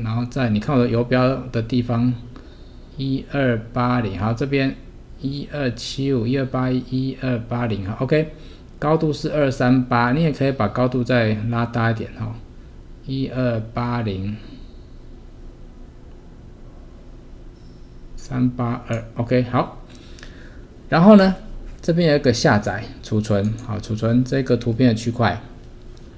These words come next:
好，就这张图片，然后把它放到桌面好了，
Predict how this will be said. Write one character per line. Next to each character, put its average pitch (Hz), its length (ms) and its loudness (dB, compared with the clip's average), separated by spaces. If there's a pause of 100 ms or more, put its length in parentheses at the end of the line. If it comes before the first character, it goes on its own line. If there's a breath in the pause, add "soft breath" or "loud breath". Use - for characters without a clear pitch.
(140)
好， 101 180 -2
就 139 160 -6
这 143 140 -2
张 139 180 2
图 117 140 2
片， 107 260 4 (580 loud breath)
然 113 120 -2
后 123 260 4
把 101 240 0
它 104 60 0
放 120 180 0
到 117 140 2
桌 110 240 0
面 110 220 2
好 101 220 -8
了， 113 100 -8